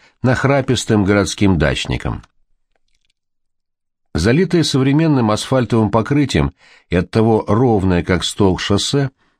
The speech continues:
то петляло между этими крепкими домиками, то, вырываясь из дачных теснин,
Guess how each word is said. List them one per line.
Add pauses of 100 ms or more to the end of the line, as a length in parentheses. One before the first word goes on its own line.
(120)
то
петляло
между
этими (300)
крепкими
домиками, (360)
то,
вырываясь
из
дачных
теснин,